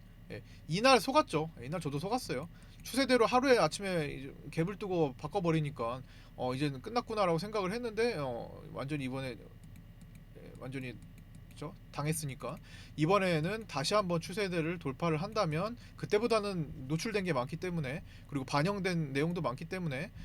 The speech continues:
어, 강세로 전환될 가능성이 좀 높습니다, 지난번처럼. 그래서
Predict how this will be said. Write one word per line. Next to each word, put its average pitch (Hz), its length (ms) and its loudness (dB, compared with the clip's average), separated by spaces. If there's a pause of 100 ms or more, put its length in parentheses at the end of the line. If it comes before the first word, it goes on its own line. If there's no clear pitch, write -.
(180)
어, 104 480 -8 (140)
강세로 139 380 -2
전환될 151 360 0
가능성이 131 560 -6
좀 120 120 -12
높습니다, 131 420 -4
지난번처럼. 127 640 -6 (440)
그래서 165 380 4